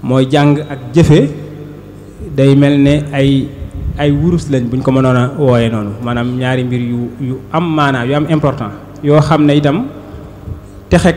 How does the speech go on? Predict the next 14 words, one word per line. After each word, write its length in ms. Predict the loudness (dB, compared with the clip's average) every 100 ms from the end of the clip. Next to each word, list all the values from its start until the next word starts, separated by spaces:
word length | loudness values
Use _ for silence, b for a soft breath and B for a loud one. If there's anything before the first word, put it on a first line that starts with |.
| 0
àdduna 280 | -2 0 -2
ak 80 | 0
àllaaxira 520 | 2 2 4 2 2 -2 -10 -18 -18 -14 -8
ñoo 280 | -2 0 0
ci 100 | 0
gën 120 | -4
a 40 | -4
gaaw 200 | -6 -8 -12 -20 -20 -20 -20 -10
ci 120 | -6 0
jox 160 | 0 0
ko 120 | -4
nit. 320 | -6 -12 -18 -20 -20 -20 -20 -14 -8
Jàng 220 | -6 -6
ak 120 | -8